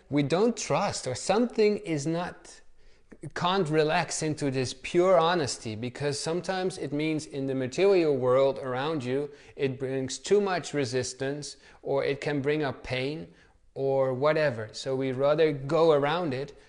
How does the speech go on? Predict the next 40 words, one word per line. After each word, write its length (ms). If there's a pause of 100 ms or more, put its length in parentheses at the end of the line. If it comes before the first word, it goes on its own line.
but 140
what 160
we 80
do 180
is 120
we 120
give 400
our 180
responsibility 1000
to 180
the 100
mind, 480 (220)
and 160
the 60
mind 420 (460)
throws 360
in 160
fear. 500 (920)
It's 240
like, 260
"Are 160
you, 240
are 140
you 160
sure 440 (280)
this 180
is, 200 (360)
this 180
is 140
the 140
right 260
thing 220
to 100
do?" 200
And 100
you're 120
like, 240
"I 140
don't 160
know." 320